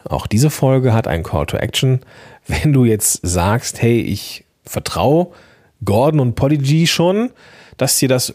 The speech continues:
irgendwie hinkriegen mit dem, mit dem, äh, Podcast-Hosting und ich sehe auch die ganzen Features,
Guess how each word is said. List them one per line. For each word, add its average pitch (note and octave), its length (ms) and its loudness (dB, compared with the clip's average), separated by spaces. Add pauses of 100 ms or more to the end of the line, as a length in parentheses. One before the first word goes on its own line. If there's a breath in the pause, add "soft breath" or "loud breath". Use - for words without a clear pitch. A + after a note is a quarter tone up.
irgendwie D3+ 360 4
hinkriegen G#3+ 680 0
mit F3+ 160 -2
dem, F#3 340 0
mit E3 160 -2
dem, F3 340 0
äh, - 300 2
Podcast-Hosting E3+ 1080 0
und B2 340 -4
ich - 140 -4
sehe C3 180 4
auch F#2+ 80 -2
die G2 120 -4
ganzen F#2 280 -4
Features, D#3+ 720 2